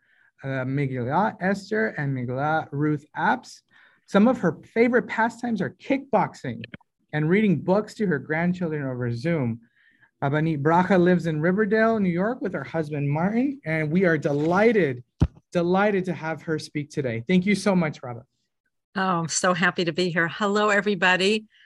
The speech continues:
Speaker 2: I see that most people are off camera, which is fine, but I'd be so glad if you wanted to be on camera. That's adds to the experience, and you can be in whatever state you <laughs> want, it's okay. But the other thing I wanted to ask is that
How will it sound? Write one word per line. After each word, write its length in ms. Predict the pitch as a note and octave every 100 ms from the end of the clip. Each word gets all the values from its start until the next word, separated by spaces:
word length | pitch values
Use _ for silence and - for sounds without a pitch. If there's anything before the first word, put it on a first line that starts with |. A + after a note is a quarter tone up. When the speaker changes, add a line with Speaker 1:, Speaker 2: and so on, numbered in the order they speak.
| _ -
Speaker 2:
I 80 |
see 160 | G#3 D4+
that 160 | D4 A#3
most 400 | G#3 G#3+ G#3+ -
people 320 | G#3+ G3+ F3
are 180 | F3 -
off 320 | G#3 G3+ G3+ -
camera, 560 | - F3+ F3 E3 F3
which 220 | G#3 G3 G3
is 140 | -
fine, 760 | - D4 F4 A3+ F3 F3 F#3+ F#3+
but 240 | F#3 F3 -
I'd 160 | G3
be 80 | G3
so 240 | F#3+ G3+
glad 300 | F#3+ F3+ F3
if 160 | F3 -
you 80 | E3
wanted 340 | E3 E3 E3
to 80 | D#3+
be 180 | E3 E3 -
on 200 | E3+ D#3+
camera. 500 | - D#3 D#3 D#3+ - _ _ _ -
That's 480 | D#3 E3 - - -
adds 360 | G3 F#3 F3 -
to 80 | F3+
the 140 | E3+
experience, 840 | D3+ - G3+ F#3+ F#3+ F#3 F3+ E3+ -
and 440 | E3+ E3 D#3 D#3 D3+ _ _ -
you 140 | G#3
can 160 | A#3 A3+
be 100 | B3+
in 80 |
whatever 320 | A#3 A#3 A#3+ A#3+
state 280 | - A#3
you 120 | B3 A#3+
<laughs> 60 |
want, 100 | A#3+ -
it's 160 | A#3 A3
okay. 460 | G3+ - F3+ A3 - - - -
But 140 | A3
the 140 | A#3+ -
other 320 | C4 D4+ F4 E4+
thing 260 | A#3+ G3+
I 80 | F#3
wanted 300 | F3+ F3 F3
to 100 | E3+
ask 320 | D#3+ D#3+ -
is 200 | F3 D#3+
that 320 | E3+ D#3+ E3